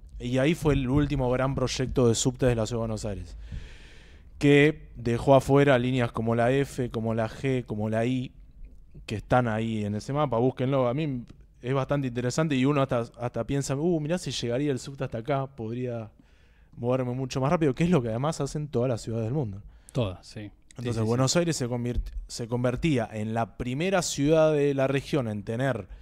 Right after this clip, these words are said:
Speaker 1: eh, subte, y hoy es una de las re-,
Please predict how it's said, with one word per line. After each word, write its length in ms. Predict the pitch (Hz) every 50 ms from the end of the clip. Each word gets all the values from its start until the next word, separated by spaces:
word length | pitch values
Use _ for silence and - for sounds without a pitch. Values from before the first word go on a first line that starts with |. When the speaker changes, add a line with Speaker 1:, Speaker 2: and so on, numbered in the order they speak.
| - -
Speaker 1:
eh, 80 | - 98
subte, 560 | - - 175 180 147 - - 160 175 185 180 - -
y 180 | 120 135 151
hoy 320 | 156 156 156 160 170 160 156
es 240 | 131 127 120 - -
una 200 | 147 147 143 135
de 40 | 127
las 200 | 120 120 117 120
re-, 100 | 135